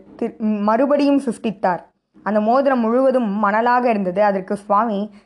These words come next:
"நீ சாலையில் வேலை செய்யும் போது மணலில் விட்டுவிட்டாய், நான் மணலோடு அள்ளி கொண்டு வந்து விட்டேன் அந்த மோதிரத்தை" என சுவாமி கூற அனைவரும் சிரித்தனர். சுவாமி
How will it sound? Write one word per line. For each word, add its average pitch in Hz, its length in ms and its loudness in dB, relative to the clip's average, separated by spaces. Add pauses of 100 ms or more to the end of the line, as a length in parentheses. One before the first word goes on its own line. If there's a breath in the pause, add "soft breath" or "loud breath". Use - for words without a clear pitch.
(100)
"நீ 226 280 -4
சாலையில் 247 500 0
வேலை 247 280 2
செய்யும் 220 340 -2
போது 208 420 0
மணலில் 226 600 0
விட்டுவிட்டாய், 208 600 -2
நான் 220 320 -2
மணலோடு 262 440 2
அள்ளி 233 220 2
கொண்டு 214 260 -2
வந்து 202 240 0
விட்டேன் 202 340 -4
அந்த 202 200 0
மோதிரத்தை" 208 600 -2
என 196 200 -2
சுவாமி 196 380 -4
கூற 196 300 0
அனைவரும் 202 500 0
சிரித்தனர். 180 560 -6 (1800 soft breath)
சுவாமி 226 800 -2